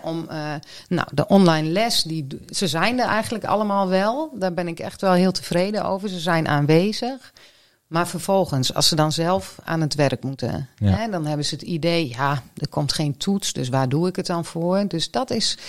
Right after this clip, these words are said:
Speaker 1: dat, dat onderdeel is heel moeilijk. En ik heb van heel veel ouders begrepen, ehm,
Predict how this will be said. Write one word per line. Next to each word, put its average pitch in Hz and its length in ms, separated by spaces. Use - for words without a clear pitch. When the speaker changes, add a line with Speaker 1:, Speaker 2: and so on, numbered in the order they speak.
Speaker 1:
dat, 220 320
dat 240 180
onderdeel 214 380
is 185 80
heel 180 180
moeilijk. 143 380
En 143 120
ik 160 80
heb 185 160
van 160 180
heel 202 220
veel 170 200
ouders 208 580
begrepen, 214 840
ehm, 185 460